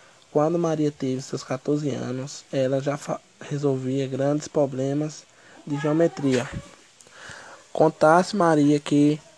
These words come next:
ela interessou em ser freira, mas seu pai não aceitou, e ela preferiu seguir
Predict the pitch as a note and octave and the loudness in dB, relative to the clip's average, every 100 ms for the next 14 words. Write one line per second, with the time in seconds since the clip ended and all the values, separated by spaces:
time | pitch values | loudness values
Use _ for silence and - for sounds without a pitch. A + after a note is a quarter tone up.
0 | - _ - C#3+ C#3+ D3 D3 D3 D#3 D#3 | -20 _ 2 6 8 6 2 2 4 4
1 | - - C#3+ D3+ D3+ - D#3+ D#3+ - D3+ | 0 2 4 4 0 -2 -4 -4 2 2
2 | D#3 - C#3 C#3 D3+ E3 F3 - - - | 2 -4 0 4 6 4 2 -4 -20 -20
3 | - - _ - - _ C#3+ E3 - E3+ | -20 -20 _ -20 -20 _ 2 4 6 4
4 | - C3+ C#3 D3 C#3+ D3 D3 F3 E3+ C3 | 6 4 4 4 2 -2 2 2 2 -2
5 | - - - - _ D3+ D3 C#3+ C#3 D3+ | -2 -10 -20 -20 _ 6 8 8 6 -2
6 | C#3+ D3+ B2+ B2+ - C#3 B2 B2 C3 | 0 0 2 -2 0 -2 0 -2 -2